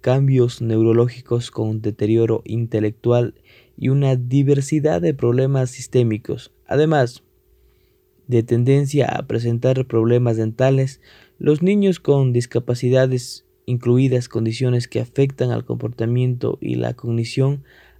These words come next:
a menudo tienen limitaciones para la atención odontológica, requiriendo el uso de técnicas de manejo de conducta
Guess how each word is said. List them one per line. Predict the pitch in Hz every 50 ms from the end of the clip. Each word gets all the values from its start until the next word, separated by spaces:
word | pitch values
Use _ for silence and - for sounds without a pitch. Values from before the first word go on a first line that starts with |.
| _ _
a | - 127
menudo | 139 151 160 170 180 190 185 190 180 156 135
tienen | - - 123 143 151 156 147 143 131
limitaciones | 113 110 107 110 107 - 107 113 110 - 139 139 139 143 143 139 135 139 - _ - _ _ _ _
para | - - 104 107
la | 107 107
atención | 104 - 113 113 113 120 127 120 - - _
odontológica, | _ 107 127 131 135 131 131 127 127 127 127 127 131 131 127 135 131 - - - - -
requiriendo | - 120 120 123 131 131 135 - 160 156 160 165 160 156 156 151 151 151 143 - - - - _ _
el | - - 120 131 139
uso | 143 143 135 143 139
de | 123 117
técnicas | - - 131 135 139 139 135 139 - 131 127 123 - -
de | 120 117
manejo | 117 113 117 123 123 123 127 123 131 123 110
de | 113 123
conducta | - 113 113 120 123 131 127 131 - - 127 131 - -